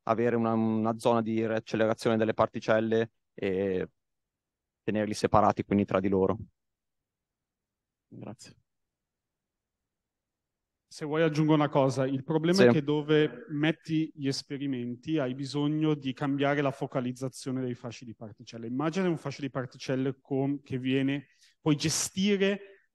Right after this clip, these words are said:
Speaker 3: quanto questo è stretto o largo attraverso una serie di magneti che equivalgono a delle lenti ottiche nel caso in cui tu hai a che fare con la luce visibile.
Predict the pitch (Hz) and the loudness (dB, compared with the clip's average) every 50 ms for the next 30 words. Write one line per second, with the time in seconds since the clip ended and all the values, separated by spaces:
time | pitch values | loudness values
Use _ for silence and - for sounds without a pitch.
0 | _ - - 151 156 160 165 160 - 147 151 151 139 147 143 - - - 139 127 | _ -6 -2 -2 0 -2 -2 -4 -6 -6 -4 -2 -4 -4 -4 -8 -6 -4 -4 -4
1 | 123 120 - - 147 131 139 - - 151 139 127 123 123 127 131 131 139 151 143 | -4 -4 -6 -8 -8 -10 -10 -10 -8 -8 -6 -4 -4 -4 -4 -4 -4 -6 -6 -6
2 | - 143 131 123 131 135 135 - - 170 156 139 131 120 - - 143 123 131 131 | -6 -10 -10 -8 -8 -8 -8 -10 -8 -8 -8 -8 -8 -10 -10 -10 -8 -8 -8 -10
3 | 127 131 123 123 123 127 120 _ _ _ _ _ _ - 127 147 143 139 131 127 | -10 -10 -10 -10 -10 -12 -14 _ _ _ _ _ _ -10 -8 -4 -2 -2 -2 -4
4 | 120 117 113 - 180 208 220 - _ - - 131 127 123 - 135 131 123 131 127 | -6 -8 -10 -10 -10 -10 -10 -14 _ -12 -10 -10 -10 -10 -12 -14 -10 -8 -6 -6
5 | 127 135 131 139 131 131 123 120 131 123 123 127 131 135 135 123 - - 127 120 | -6 -4 -6 -6 -4 -4 -4 -6 -6 -6 -6 -4 -4 -4 -6 -6 -6 -6 -6 -6
6 | 117 - _ - 143 131 - 143 131 123 127 120 - - 123 113 127 127 123 123 | -6 -10 _ -12 -12 -10 -8 -8 -8 -8 -12 -14 -16 -16 -18 -16 -16 -18 -18 -18
7 | - 123 123 120 - 131 123 120 120 120 120 117 113 113 113 113 117 117 113 113 | -16 -16 -16 -16 -14 -14 -12 -12 -10 -10 -10 -12 -12 -12 -14 -14 -14 -16 -16 -20
8 | - 117 - _ - 113 110 110 113 - 127 117 107 110 107 107 113 110 - - | -20 -20 -20 _ -18 -18 -18 -18 -20 -16 -16 -16 -14 -14 -14 -14 -16 -16 -16 -18
9 | - 113 107 104 107 113 101 117 110 95 107 127 151 175 | -20 -20 -20 -20 -18 -18 -18 -18 -18 -14 -12 -10 -10 -10